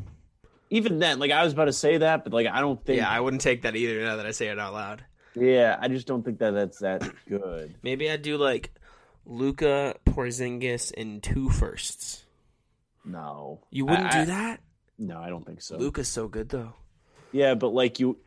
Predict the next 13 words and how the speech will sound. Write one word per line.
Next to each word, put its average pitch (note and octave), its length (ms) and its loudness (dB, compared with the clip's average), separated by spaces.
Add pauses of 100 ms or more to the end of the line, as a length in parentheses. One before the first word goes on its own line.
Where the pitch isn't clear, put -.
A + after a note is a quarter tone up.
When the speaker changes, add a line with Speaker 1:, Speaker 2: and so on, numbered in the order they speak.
(240)
Speaker 1:
you C3 140 -2
have B2+ 300 -2
that A2+ 340 4
package. G#2 440 -4 (380)
Well, A2 300 -8
then G#2 160 -8
you'd F2+ 140 -6
have E2+ 100 -12
Middleton F#2 640 -8
and D#2 220 -14 (100)
Speaker 2:
Exactly. C3 640 -4 (1300)
Speaker 1:
I C#3+ 100 2
mean, D3+ 280 4